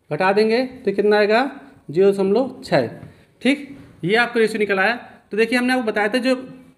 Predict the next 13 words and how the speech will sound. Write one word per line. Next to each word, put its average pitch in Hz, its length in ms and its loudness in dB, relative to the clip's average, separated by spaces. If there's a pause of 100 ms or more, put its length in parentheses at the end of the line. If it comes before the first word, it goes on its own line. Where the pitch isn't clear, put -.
(120)
ये 185 180 -2
पाँच 220 300 0
के 254 100 -4
नीचे 247 200 -2
वाला, 240 180 2 (480)
पाँच 170 240 -2
के 214 100 -2
निकलेगा, 220 360 2 (140)
और 175 80 -2
चार 208 280 2
के 220 100 -4
नीचे 196 200 2
वाला 180 240 0